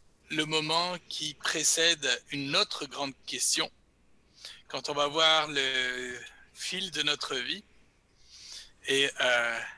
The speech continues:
quand, euh, nos anges gardiens et puis, euh, nos êtres aimés vont nous attendre de l'autre côté, quelle est la question qu'on va nous poser ?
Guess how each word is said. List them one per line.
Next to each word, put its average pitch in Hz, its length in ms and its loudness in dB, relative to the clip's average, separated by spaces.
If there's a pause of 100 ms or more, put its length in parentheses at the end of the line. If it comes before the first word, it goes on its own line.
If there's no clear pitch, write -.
(440)
quand, 151 200 -2 (240)
euh, 123 240 2
nos 131 460 -2
anges 139 160 -4
gardiens 135 380 2
et 160 100 0
puis, 135 420 -4
euh, 117 260 -2 (600)
nos 135 140 -2
êtres 147 400 0
aimés 147 340 2
vont 135 220 -6
nous 135 160 -4
attendre 135 420 -4
de 123 40 -2
l'autre 120 160 -8
côté, 180 380 -2 (2250)
quelle 226 140 6
est 220 200 4 (120)
la 139 160 2
question 156 500 0
qu'on - 260 -8
va 139 120 0
nous 131 140 -4
poser ? 143 460 -2